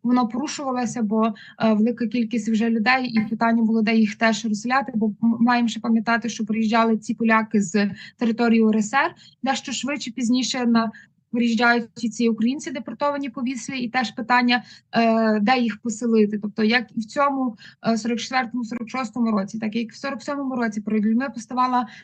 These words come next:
така най-, найперше їх, коли приїжджав цей товарний вагон, часто без даху, з худобою, якщо там вдалося щось взяти, приїжджають в певний, е, населений пункт,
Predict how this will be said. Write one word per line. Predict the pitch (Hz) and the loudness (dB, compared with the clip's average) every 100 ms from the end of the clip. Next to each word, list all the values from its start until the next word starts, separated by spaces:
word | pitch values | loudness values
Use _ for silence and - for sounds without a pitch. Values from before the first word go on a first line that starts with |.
| _ _ 220 | _ _ -8
така | 240 247 240 233 214 | 0 2 4 2 0
най-, | 240 240 233 | 0 0 -2
найперше | 254 240 269 262 254 | -4 0 0 0 0
їх, | 240 220 - | 0 -2 -4
коли | 254 247 | -4 -2
приїжджав | 220 247 247 247 240 233 | -2 -2 0 2 2 0
цей | 226 220 | -2 -4
товарний | 214 262 294 269 | 0 0 0 -2
вагон, | 262 247 269 262 | -6 -2 -2 -2
часто | 226 214 214 | -2 -4 -4
без | 196 226 208 | -2 -2 0
даху, | 294 294 - 269 | 2 2 -2 -8
з | 240 - 226 208 208 | -8 -4 0 0 0
худобою, | 269 240 294 240 262 | -2 0 0 0 -6
якщо | 254 - 254 | -8 -8 -8
там | 254 247 | -4 -4
вдалося | 254 254 240 | -2 -6 -8
щось | - 226 | -8 -6
взяти, | 233 254 262 - 277 - - - | -2 2 2 0 -10 -12 -20 -14
приїжджають | - 269 269 285 269 247 - | -6 -4 0 2 2 2 -2
в | |
певний, | 262 254 247 247 233 208 | 0 2 2 2 0 0
е, | 226 220 214 220 | 2 2 4 2
населений | 226 269 254 247 247 | 0 0 0 0 -2
пункт, | 311 370 | -4 -8